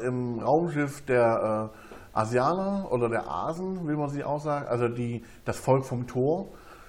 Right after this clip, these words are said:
ähm, wo im Prinzip Thanos zuerst auftrifft und dort, sage ich mal, ähm,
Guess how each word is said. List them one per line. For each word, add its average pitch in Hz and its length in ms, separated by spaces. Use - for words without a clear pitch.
ähm, 131 560
wo 135 300
im 131 100
Prinzip 127 460
Thanos 151 680
zuerst 131 540
auftrifft 175 800
und 131 220
dort, 131 220
sage 143 280
ich 131 160
mal, 131 500
ähm, 120 300